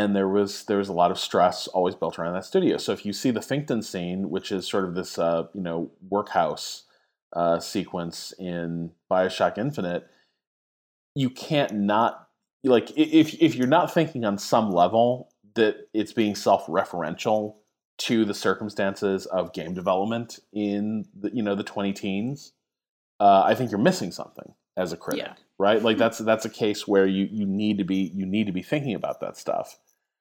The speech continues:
Speaker 1: Um, but I think you can draw, you can, you can draw that line. What's been interesting is that, and we encountered some of this with, uh,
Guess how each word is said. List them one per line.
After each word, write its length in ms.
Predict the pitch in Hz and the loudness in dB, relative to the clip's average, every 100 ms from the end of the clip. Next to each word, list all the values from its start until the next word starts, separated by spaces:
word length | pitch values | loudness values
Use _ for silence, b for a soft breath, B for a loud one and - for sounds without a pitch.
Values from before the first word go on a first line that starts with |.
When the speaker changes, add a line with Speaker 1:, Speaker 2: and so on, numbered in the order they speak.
| _ _ - | _ _ -2
Speaker 1:
Um, 520 | 104 101 101 101 101 _ _ _ _ _ _ _ - | 2 4 4 0 -6 _ _ _ _ _ _ _ 2
but 100 | 135 | 6
I 60 | 131 | 6
think 120 | 190 | 6
you 40 | |
can 80 | 175 | 6
draw, 200 | 135 117 | 8 6
you 180 | 127 127 | 6 -2
can, 120 | 123 - | -4 -2
you 120 | 120 | -2
can 160 | 113 | -2
draw 220 | 98 98 90 | 0 4 6
that 200 | 80 78 | 4 2
line. 360 | 110 95 76 - _ _ _ _ _ _ - | 2 2 -2 -10 _ _ _ _ _ _ 2
What's 200 | 151 147 | 2 4
been 160 | 156 | 4
interesting 640 | 165 202 220 - 160 135 | 4 4 4 2 2 2
is 180 | 101 101 | 0 0
that, 260 | 104 104 - B B B _ _ _ _ _ _ | 4 4 4 B B B _ _ _ _ _ _
and 160 | 131 123 | 2 4
we 220 | 123 120 | 6 4
encountered 400 | 110 117 127 123 | 2 0 0 0
some 180 | - 147 | 2 4
of 60 | 147 | 6
this 200 | 135 - | 4 2
with, 220 | 110 - | -2 0
uh, 420 | 101 92 92 92 | 4 6 6 4